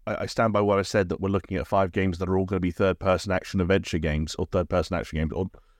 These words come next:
you know, some variants in that genre. But on the other hand, like,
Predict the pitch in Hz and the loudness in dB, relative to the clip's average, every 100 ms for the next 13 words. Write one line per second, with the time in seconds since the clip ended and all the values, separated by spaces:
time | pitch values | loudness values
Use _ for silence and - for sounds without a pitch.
0 | - 120 78 - - 131 110 101 92 85 | -6 -2 -2 -4 -4 0 2 2 0 0
1 | 87 85 69 107 98 87 - _ _ _ | -4 -4 -2 0 0 -2 -8 _ _ _
2 | - 120 117 135 147 127 110 98 95 92 | -2 2 4 4 4 2 0 0 0 -2
3 | - | -8